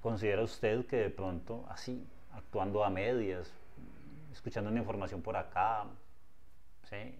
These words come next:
Mirando la, el milagro mágico, es decir, la técnica mágica que va a solucionar todo sin hacer esfuerzo, realmente podríamos cambiar?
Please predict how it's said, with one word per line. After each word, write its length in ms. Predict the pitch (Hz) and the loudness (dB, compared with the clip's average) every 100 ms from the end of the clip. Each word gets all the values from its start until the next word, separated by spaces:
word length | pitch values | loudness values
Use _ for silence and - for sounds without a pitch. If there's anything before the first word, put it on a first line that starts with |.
| - | -6
Mirando 540 | 110 110 117 104 98 | -2 2 4 4 2
la, 240 | 117 110 101 | 4 4 2
el 100 | 95 | 0
milagro 480 | 110 104 98 104 117 | 0 2 2 2 2
mágico, 500 | 104 117 - - - | 0 -2 -6 -10 -10
es 60 | 95 | -8
decir, 160 | 104 | -6
la 120 | 98 - | -6 -4
técnica 380 | 98 104 101 | -4 -4 -4
mágica 580 | 95 87 110 104 - 113 - - - - - - | -2 -2 -2 -6 -10 -10 -10 -8 -8 -8 -8 0
que 60 | |
va 180 | 101 90 | 4 4
a 80 | 101 | 4
solucionar 480 | 104 95 95 87 85 | 0 -2 -2 -4 -4
todo 240 | - 107 | -2 -2
sin 160 | 92 95 | -2 -4
hacer 220 | 80 92 | -4 -4
esfuerzo, 500 | 95 - 98 92 - - - - - - - - 101 | -4 -2 -4 -4 -8 -8 -8 -8 -8 -8 -8 -8 -4
realmente 540 | 101 98 107 110 95 | 0 0 2 0 -2
podríamos 720 | 98 107 90 85 95 101 95 - | -4 -4 -2 0 -2 -2 -6 -8
cambiar? 400 | 90 85 60 | -8 -8 -8